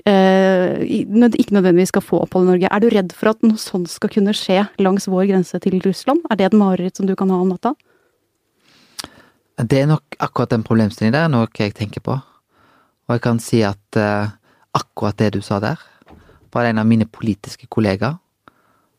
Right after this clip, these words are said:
Speaker 2: som tok opp som problemstilling, eh, da statsministeren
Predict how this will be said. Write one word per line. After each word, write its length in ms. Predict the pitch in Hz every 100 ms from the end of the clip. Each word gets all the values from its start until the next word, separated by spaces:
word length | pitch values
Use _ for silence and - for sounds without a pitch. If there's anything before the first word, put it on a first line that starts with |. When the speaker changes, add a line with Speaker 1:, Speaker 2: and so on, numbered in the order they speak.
| _ _
Speaker 2:
som 460 | - - 120 113 110 - -
tok 340 | - 120 -
opp 220 | 95 _
som 180 | - 110
problemstilling, 800 | - 113 110 101 - - 208 214 _ _ _ _ _ _ _ 131
eh, 180 | 127
da 300 | 123 117 113
statsministeren 920 | 113 123 98 - 98 - 107 101 104